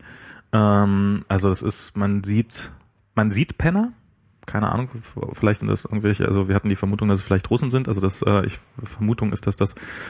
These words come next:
norwegische Sozialsystem dann doch relativ gut ist, aber natürlich die Ausländer dann doch wieder durchfallen lässt, wie sich das so gehört. Und, ähm, aber darüber hinaus ist es alles so, ähm,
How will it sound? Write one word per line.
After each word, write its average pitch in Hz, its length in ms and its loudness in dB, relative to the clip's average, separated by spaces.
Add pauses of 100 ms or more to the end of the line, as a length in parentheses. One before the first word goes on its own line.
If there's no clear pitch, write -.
(140)
norwegische 104 500 4
Sozialsystem 104 600 2
dann 101 140 2
doch 107 140 -2
relativ 101 300 2
gut - 180 -4
ist, 104 80 -2
aber 107 100 0
natürlich 101 440 0
die - 120 -2
Ausländer 101 440 0
dann 98 120 0
doch - 200 -4
wieder 101 180 2
durchfallen 127 440 0
lässt, 131 200 -2
wie - 80 -2
sich 104 140 -4
das 101 120 -2
so 98 80 -10
gehört. 107 360 0 (1400)
Und, 123 880 4 (140)
ähm, 104 500 2 (800)
aber 101 340 2
darüber 98 300 0
hinaus 98 340 2
ist - 160 -4
es 101 120 -4
alles 95 300 0
so, 92 400 0
ähm, 92 480 0